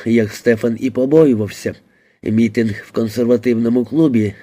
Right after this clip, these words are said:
вилився в нудний і досить в'ялий захід. Передусім прийшло не так вже багато народу, і Стефан з Мартіном отримали можливість розташуватися в передньому ряду,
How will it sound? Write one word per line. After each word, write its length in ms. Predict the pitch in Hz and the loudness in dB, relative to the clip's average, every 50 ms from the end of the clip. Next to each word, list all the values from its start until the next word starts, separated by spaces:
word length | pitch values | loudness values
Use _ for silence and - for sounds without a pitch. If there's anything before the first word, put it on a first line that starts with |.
| _ _ _ - | _ _ _ -10
вилився 580 | - 104 107 104 98 107 107 104 - - 113 104 | -6 -4 -2 -2 -2 -2 -4 -6 -4 -6 -4 -2
в 40 | |
нудний 440 | 110 110 107 101 101 107 110 110 107 107 | -2 -2 -4 -4 -4 -4 -4 -4 -4 -4
і 80 | 135 127 | -6 -4
досить 460 | 110 110 101 101 - - 110 107 113 | -4 -4 -6 -6 -8 -10 -12 -10 -8
в'ялий 400 | 107 110 107 104 98 101 113 120 | -6 -4 -4 -4 -4 -4 -4 -4
захід. 520 | 104 120 147 143 110 - - 104 - - _ _ _ _ _ _ _ _ _ _ _ _ _ _ _ _ _ | -4 -4 -4 -4 -4 -8 -14 -16 -18 -20 _ _ _ _ _ _ _ _ _ _ _ _ _ _ _ _ _
Передусім 640 | - 113 117 131 127 143 147 135 110 - 165 165 147 | 0 4 4 4 6 6 4 2 2 2 2 2 2
прийшло 440 | - 98 110 110 104 - - 117 117 | 0 -2 -2 -2 -2 -2 -2 -2 2
не 140 | 127 131 127 | 2 2 2
так 220 | - 170 170 151 | 4 2 2 2
вже 200 | 113 101 107 117 | 0 -2 -2 0
багато 400 | 98 110 107 107 110 110 107 110 | 0 0 0 0 0 -2 -2 -2
народу, 460 | 107 120 123 131 147 151 123 104 98 - - _ _ _ _ _ - | -2 -2 -2 0 -2 -2 -4 -6 -10 -12 -16 _ _ _ _ _ -10
і 200 | - - 107 104 | -4 -2 -2 -2
Стефан 480 | 101 - - 131 120 - 127 131 131 | -2 0 2 2 4 4 2 0 0
з 80 | 120 131 | 0 0
Мартіном 560 | 156 160 165 156 131 - 117 107 107 104 - - | 2 2 2 2 2 0 0 0 0 0 -2 -4
отримали 520 | 120 117 - 107 123 120 117 117 123 123 | -6 -4 0 0 2 2 2 2 2 2
можливість 720 | 120 127 131 117 104 147 160 156 131 117 104 104 - - _ _ - | 2 2 0 -2 0 2 2 4 4 2 0 -2 -8 -20 _ _ -2
розташуватися 1040 | - 123 127 110 - - 120 107 - 120 101 104 101 101 - 110 101 - - 113 | 0 0 0 0 0 -2 -2 0 0 0 0 0 -2 -2 -4 -6 -10 -6 -4 -4
в 60 | 107 101 | -4 -2
передньому 540 | - 110 107 104 101 87 101 104 104 107 | -2 -2 -2 -2 -2 -2 -4 -4 -2 0
ряду, 340 | 113 120 123 127 151 151 127 | 0 0 0 0 0 -2 -4